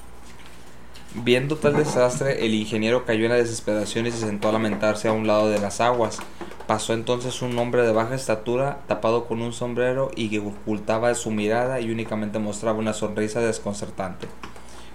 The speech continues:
"¿Cuál es tu pena, amigo mío?", le preguntó al ingeniero. "Estoy perdido.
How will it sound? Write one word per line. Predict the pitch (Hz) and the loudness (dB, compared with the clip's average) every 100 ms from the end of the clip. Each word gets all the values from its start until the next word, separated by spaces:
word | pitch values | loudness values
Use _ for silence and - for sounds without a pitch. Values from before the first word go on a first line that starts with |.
| - | 0
"¿Cuál | 123 127 | 4 6
es | 135 | 4
tu | 117 | -2
pena, | 123 131 131 | 2 2 4
amigo | 110 104 | 2 0
mío?", | 101 98 92 - - - | -2 -4 -6 -12 -12 -2
le | 107 | 0
preguntó | 107 104 101 101 | 2 2 2 0
al | 101 | -2
ingeniero. | 101 101 107 113 110 - - - - - - - | -2 -2 0 0 -2 -8 -12 -12 -12 -12 -12 -4
"Estoy | 127 113 - 127 | -2 0 4 4
perdido. | 135 127 131 135 110 | 4 2 2 2 0